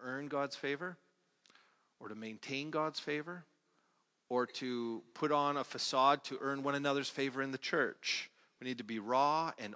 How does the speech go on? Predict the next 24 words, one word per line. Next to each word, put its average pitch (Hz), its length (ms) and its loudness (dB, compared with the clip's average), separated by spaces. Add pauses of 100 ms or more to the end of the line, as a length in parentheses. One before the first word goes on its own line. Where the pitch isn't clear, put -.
honest 147 640 -6
and 110 120 -8
authentic 135 520 -8
with 156 160 -8
one 156 120 -2
another. 151 360 2 (280)
We're 127 100 0
all 131 160 4
going 135 160 -4
to 120 40 -4
fall 107 300 -2
down 143 340 4
and 104 120 -4
sin, 143 440 0 (340)
yes. 107 680 -2 (680)
There 156 120 6
is 156 280 4 (120)
much 147 460 4
grace 127 600 0 (140)
for - 200 -8
each 160 220 2
of 120 120 -6
us 110 160 -4
here 127 500 -2